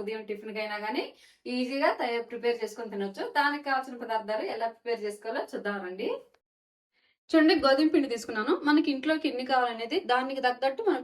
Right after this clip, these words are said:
పిండి తీసుకోవాలి. నేనైతే పెద్ద కప్పుతో ఒక కప్పు తీసుకున్నాను.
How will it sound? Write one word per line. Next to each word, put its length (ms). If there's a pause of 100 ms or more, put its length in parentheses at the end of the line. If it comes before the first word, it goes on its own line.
పిండి 240
తీసుకోవాలి. 540
నేనైతే 340
పెద్ద 120 (100)
కప్పుతో 320
ఒక 100
కప్పు 240
తీసుకున్నాను. 540